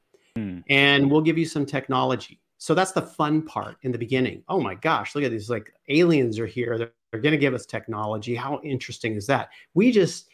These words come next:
Speaker 2: have to say we ha-, we give them allowance into the population because they need to save their species and get some new genetics flowing into their species. This is the whole abduction scenario.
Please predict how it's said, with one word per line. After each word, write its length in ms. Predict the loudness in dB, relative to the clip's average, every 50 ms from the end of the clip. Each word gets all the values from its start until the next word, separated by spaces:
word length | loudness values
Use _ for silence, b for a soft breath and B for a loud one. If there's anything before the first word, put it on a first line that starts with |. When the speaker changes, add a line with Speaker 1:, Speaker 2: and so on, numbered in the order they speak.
| b _
Speaker 2:
have 260 | 0 0 0 0 -4
to 380 | -4 0 2 4 4 4 2 -2 _ _ _ _ _ _
say 400 | -16 -14 -6 0 2 4 6 6
we 240 | 6 6 4 4 2
ha-, 260 | 2 0 0 -2 -2 -2
we 120 | -2 -2
give 220 | 0 0 0 0 -2
them 160 | -2 -4 -2
allowance 920 | -2 -2 0 2 2 4 4 4 2 0 -2 -4 -6 -10 -12 -16 -18 -12 _
into 220 | -4 -4 -4 -2 -4
the 100 | -6 -6
population 840 | -4 -4 -6 -4 -6 -6 -2 0 0 0 0 -2 -6 -10 -14 -18 -20 _ _ _ _ _ _ _ _ _ _
because 400 | -4 -2 0 2 0 0 0 2
they 200 | 2 4 6 6
need 180 | 4 2 0
to 80 | -2 -4
save 300 | -6 -4 -4 -4 -4 -4
their 140 | -4 -6 -6
species 680 | -8 -8 -6 -6 -4 -4 -6 -6 -6 -6 -6 -8 -12 _ _ _ _
and 140 | -8 -6 -4
get 140 | -4 -6 -6
some 180 | -4 -4 -2 0
new 320 | 0 0 0 -2 -4 -8 -10 _
genetics 500 | -2 0 0 2 2 2 0 -2 -4 -8
flowing 340 | -10 -8 -8 -6 -4 -4 -4
into 140 | -6 -6 -6
their 120 | -6 -6
species. 480 | -8 -6 -4 -2 -2 -2 -2 -6 -8 -6
This 160 | -8 -6 -6
is 200 | -8 -8 -6 -6
the 100 | -4 -2
whole 220 | -2 0 0 0 -2
abduction 680 | -4 -4 -4 -4 -4 -4 -6 -8 -10 -8 -8 -10 -10 -12
scenario. 680 | -8 -6 -4 -2 -2 -2 -2 -4 -6 -8 -12 -16 -20